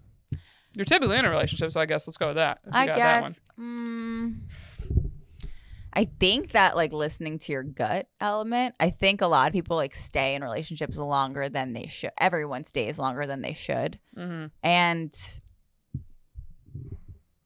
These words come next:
Speaker 2: I think you have to just listen to your gut on, on everything with that, with that person. And also, I think a lot of times women or people in general, we catastrophize, like, one thing that's wrong. Like,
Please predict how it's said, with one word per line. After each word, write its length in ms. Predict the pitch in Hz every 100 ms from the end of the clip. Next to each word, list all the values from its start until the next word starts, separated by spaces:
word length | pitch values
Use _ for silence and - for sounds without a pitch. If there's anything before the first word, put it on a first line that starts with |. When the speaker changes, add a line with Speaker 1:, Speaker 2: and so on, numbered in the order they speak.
| _ _ _ -
Speaker 2:
I 160 | 180 220
think 220 | 226 247
you 80 | 254
have 120 | 190
to 100 | 185
just 160 | 175 160
listen 280 | 151 170
to 100 | 165
your 100 | 165 139
gut 280 | 139 143
on, 460 | 151 139 127 123 - -
on 200 | 143 139
everything 680 | - 151 147 139 147 143 156
with 140 | 151
that, 180 | 143 123 - _ _ _ -
with 140 | 165
that 180 | 147 -
person. 280 | 165 160 208
And 80 |
also, 320 | 202 226 277 339
I 100 | 294
think 260 | 262 233 - _ _
a 60 | 202
lot 200 | 160 196
of 80 |
times 320 | 220 262 226 175
women 640 | 151 151 143 151 165 185
or 220 | 196 190
people 240 | - 269 269
in 80 |
general, 300 | 196 151 165
we 100 | 175
catastrophize, 720 | 170 202 185 139 - 170 175 175
like, 100 | 170
one 280 | 147 135 135
thing 220 | 151 151
that's 240 | 143 135 -
wrong. 300 | 131 147 220
Like, 220 | 151